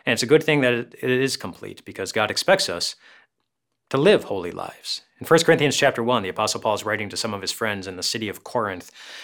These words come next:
and he says, "To the church of God in the city of Corinth, to those sanctified in Christ Jesus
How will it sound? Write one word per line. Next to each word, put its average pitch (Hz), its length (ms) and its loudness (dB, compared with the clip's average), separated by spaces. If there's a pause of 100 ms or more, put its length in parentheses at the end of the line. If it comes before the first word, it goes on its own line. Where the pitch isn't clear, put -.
and 110 80 -2
he 98 40 -2
says, 104 280 2
"To - 100 -6
the 101 80 -6
church 190 280 2
of 151 140 2
God 123 280 4
in 104 60 -4
the 90 80 -6
city 147 240 0
of 107 140 -2
Corinth, 90 400 -6 (260)
to 117 100 -6
those 110 420 2
sanctified 92 920 2
in 185 220 4
Christ 151 420 4
Jesus 117 440 -2